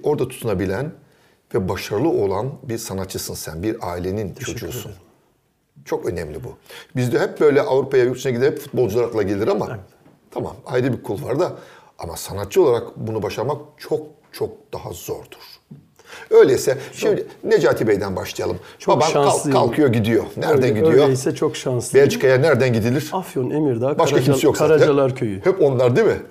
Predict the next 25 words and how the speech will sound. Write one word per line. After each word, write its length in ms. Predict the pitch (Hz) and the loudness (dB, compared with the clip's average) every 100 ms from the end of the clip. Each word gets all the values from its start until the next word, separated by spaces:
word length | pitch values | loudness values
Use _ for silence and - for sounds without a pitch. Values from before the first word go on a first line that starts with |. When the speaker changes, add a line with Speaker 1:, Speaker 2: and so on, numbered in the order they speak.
| - | -6
Speaker 2:
Hep 160 | - | -4
onlar. 280 | 120 101 95 | -4 -6 -6
Speaker 1:
E, 200 | - - | -2 2
Emirdağ 380 | 165 190 156 175 - - | 4 4 6 4 2 -2
şehir 260 | - 160 | 0 2
mi 200 | 190 143 | 2 2
biliniyor 360 | 117 117 120 107 | 2 0 0 0
orada? 140 | 95 | -2
Speaker 2:
Şöyle, 560 | 104 - - 247 214 226 180 - | -4 -4 0 2 2 0 -2 -4
Speaker 1:
<laughs> 400 | 147 139 131 123 | 0 2 2 2
Speaker 2:
e, 40 | 123 | 0
şu 220 | 127 196 | 0 2
anda 440 | 196 131 110 175 - | 4 2 -2 -4 -4
mevcut 460 | 139 139 143 156 - | -4 -2 -4 -6 -6
hali 300 | 131 120 - | -4 -4 -4
şu. 340 | - 110 123 _ - | -6 -8 -10 _ -14
E, 440 | - 127 120 113 | -8 -4 -4 -6
iki 460 | 107 113 131 - - | -8 -10 -12 -10 -6
yüz 280 | 185 135 - | -6 -6 -8
kırk 380 | - 190 - 143 | -8 -8 -8 -2
bin, 360 | 160 220 277 - | -2 -2 -6 -6
e, 280 | 135 120 117 | -4 -4 -4
Türk 280 | - 175 - | -8 -10 -8
vatandaşımız 760 | 131 131 123 110 123 120 98 | -4 -4 -4 -6 -6 -8 -8
var. 120 | 123 | -12